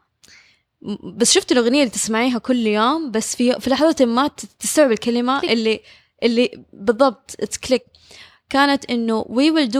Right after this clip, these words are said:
Speaker 1: whatever just to stay alive." فوقتها حسيت إنه whatever happen، إيش ما يصير في حياتك،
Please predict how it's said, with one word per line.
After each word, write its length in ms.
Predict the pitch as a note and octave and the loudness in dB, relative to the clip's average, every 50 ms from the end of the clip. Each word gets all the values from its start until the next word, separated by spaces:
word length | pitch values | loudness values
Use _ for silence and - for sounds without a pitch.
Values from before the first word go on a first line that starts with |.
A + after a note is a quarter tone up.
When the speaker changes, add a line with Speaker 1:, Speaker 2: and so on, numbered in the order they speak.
| C#4 C4 | 0 2
Speaker 1:
whatever 460 | A#3 A3+ B3 B3 B3 E4 F4+ C4 C#4 | 2 2 0 0 0 -2 -2 -2 -2
just 80 | C4 - | -2 -2
to 60 | B3+ | -2
stay 260 | - - C4 A#3 G#3 | 0 0 2 2 2
alive." 380 | F#3+ F3 - - - - - - _ _ _ _ _ _ _ _ _ _ _ _ _ _ _ _ _ _ | 0 -2 -6 -10 -14 -20 -20 -20 _ _ _ _ _ _ _ _ _ _ _ _ _ _ _ _ _ _
فوقتها 480 | - B3 C4+ F#4 - - - C4 A#3 | 2 2 2 2 2 0 -2 -2 -2
حسيت 720 | A#3 - - A3 - - - D4 B3+ A#3 C4+ - - - - - - _ _ _ G#3 _ _ _ _ _ _ _ - A#3+ | -2 -8 -8 -8 -4 0 2 2 4 2 2 0 -2 -8 -16 -16 -18 _ _ _ _ _ _ _ _ _ _ _ -2 0
إنه 440 | B3 B3 B3 B3 B3 A#3 G#3+ G#3 A3 B3+ | 2 4 4 2 2 0 -4 -4 0 2
whatever 360 | C#4 D4+ E4+ E4+ D4+ D#4+ C#4+ | 2 2 2 2 2 2 2
happen، 760 | - B3 B3+ C4+ C#4 C#4 C#4 _ - D#4+ F4+ A4 G4+ - _ _ _ _ _ _ _ - | 0 0 0 2 0 0 0 _ -4 -4 -4 -4 -8 -16 _ _ _ _ _ _ _ -4
إيش 440 | D#4+ - - - - - - - C4+ | -2 -2 -2 -2 -2 -4 -4 -4 -4
ما 180 | B3+ B3+ B3 | -4 -4 -4
يصير 300 | B3 A#3+ - - C#4+ C#4+ | -4 -4 -4 -4 -4 -4
في 140 | - - - | -4 -6 -6
حياتك، 640 | - B3 B3 B3+ C4 C4+ - F4 F#4+ - - - | -2 0 2 2 2 2 0 -4 -6 -8 -10 -20